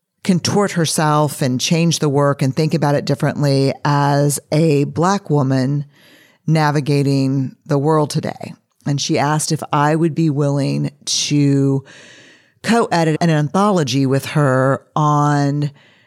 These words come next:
the Black lived experience of vulnerability and shame resilience and some of the concepts that I write about. And I said yes. And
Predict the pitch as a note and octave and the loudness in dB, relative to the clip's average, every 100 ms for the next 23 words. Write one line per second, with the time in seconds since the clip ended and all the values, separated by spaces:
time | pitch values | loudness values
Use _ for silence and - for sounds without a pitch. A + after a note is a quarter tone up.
0 | - E3 C#3+ E3 F3 F#3+ D#3+ E3+ C#3+ D3+ | -6 -4 -2 0 0 0 0 0 0 -4
1 | - C#3+ C3+ C#3 D3+ B2 C#3 C#3 C3+ C3 | -2 0 0 0 -2 0 0 2 0 2
2 | C3 C3 A#2+ B2+ C#3 C#3 - C#3+ C#3 C3+ | 2 2 2 0 -2 -2 0 2 2 2
3 | C3+ C3+ C3 B2 - C#3+ C3+ C#3+ C#3 - | 0 2 0 -2 -2 -4 -2 -2 -2 -2
4 | C3+ C3 C3+ - C3+ A2 C3+ G2+ A#2 - | -2 -2 -4 -2 -2 0 0 0 -2 -4
5 | - - - _ D#3 D3 D3 C#3+ D3 D3 | -6 -10 -18 _ 0 2 2 2 2 0
6 | - - - - - D3 D3+ - F3+ G3+ | -2 -18 -20 -20 -8 -2 -2 0 0 0
7 | D#4 - - - - _ _ _ _ _ | 0 -2 -4 -6 -10 _ _ _ _ _
8 | _ _ - D3+ D3+ D3+ D3+ D3+ D3 D3+ | _ _ -2 0 2 2 2 2 2 0
9 | C#3 | -2